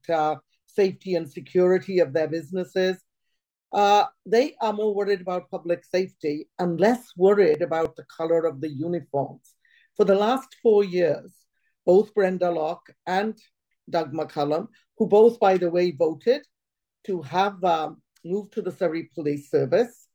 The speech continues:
and both knowingly voted for this without a business plan. And, uh, both have just spent four years throwing darts and arrows about the color of the uniforms.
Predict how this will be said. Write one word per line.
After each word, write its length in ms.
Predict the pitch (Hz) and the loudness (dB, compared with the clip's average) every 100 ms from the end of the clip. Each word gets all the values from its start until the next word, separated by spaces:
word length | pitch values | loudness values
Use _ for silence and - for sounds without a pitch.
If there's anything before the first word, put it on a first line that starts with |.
| _ _ _ _ _ | _ _ _ _ _
and 320 | 190 190 185 - | 0 2 0 -6
both 320 | 139 208 262 - _ | 2 2 2 -4 _
knowingly 680 | 170 170 185 233 220 175 175 | -10 -4 0 0 0 -4 -8
voted 420 | 147 180 180 196 - | -2 -2 -2 -8 -8
for 80 | 160 | -6
this 240 | 170 175 _ | -4 -6 _
without 360 | 160 156 175 214 | -6 -4 -4 -4
a 60 | |
business 460 | 175 151 160 143 - _ | -6 -8 -10 -12 -14 _
plan. 380 | 151 143 190 277 _ _ _ _ - _ | -6 -6 -6 -12 _ _ _ _ -20 _
And, 480 | - 190 190 190 190 | -2 2 2 0 -2
uh, 280 | 185 185 185 | 0 2 2
both 300 | 170 254 262 - | 0 -2 -4 -10
have 140 | 185 156 | -10 -4
just 260 | 196 202 _ _ | -6 -6 _ _
spent 400 | - 226 220 - - | -2 0 0 -8 0
four 260 | 185 190 | 2 4
years 380 | 175 208 208 170 - - | 2 0 2 0 -2 -10
throwing 460 | 180 185 185 180 | -6 -4 -4 -6
darts 340 | 139 165 180 - | -6 -4 -6 -10
and 100 | 202 | -8
arrows 480 | 170 160 165 190 202 _ _ _ _ _ _ | -6 -4 -2 -4 -6 _ _ _ _ _ _
about 400 | 185 175 175 175 165 | 0 2 2 -2 -8
the 80 | 185 | -10
color 360 | - 180 180 | -6 -2 0
of 140 | 185 156 | 0 -4
the 80 | |
uniforms. 760 | 165 233 311 277 190 160 160 170 | -6 -6 -6 -6 -2 -2 -4 -10